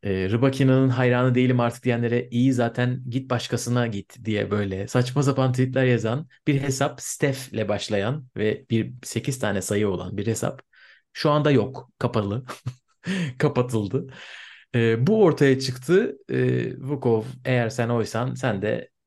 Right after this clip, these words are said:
nasıl bir delisin? Herkese, e, sallayacak kadar <laughs> ne biriktirdin içinde. E, ama, e, bu hafta da aynısı uygulanıyor Performance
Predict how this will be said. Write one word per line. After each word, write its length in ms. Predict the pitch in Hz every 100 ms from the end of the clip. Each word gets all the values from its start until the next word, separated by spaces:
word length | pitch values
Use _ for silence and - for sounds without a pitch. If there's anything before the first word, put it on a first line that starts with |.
| -
nasıl 260 | 131 120 104
bir 80 | 101
delisin? 540 | 101 98 - 139 131 - - - - -
Herkese, 720 | 110 95 - 95 110 117 - _ _ _
e, 300 | - 107 110
sallayacak 500 | 113 110 110 110 -
kadar 480 | - 131 87 143 127 - -
<laughs> 160 | 127 -
ne 300 | 120 139 131
biriktirdin 520 | 135 131 147 127 120
içinde. 400 | 117 123 123 175 - - - - - _ -
E, 280 | 113 110 113 -
ama, 500 | 147 151 180 185 - -
e, 360 | 60 62 62 60 - - -
bu 160 | 127 143
hafta 260 | 151 135 139
da 60 |
aynısı 260 | 123 117 127
uygulanıyor 420 | 117 117 117 127
Performance 480 | 123 113 117 113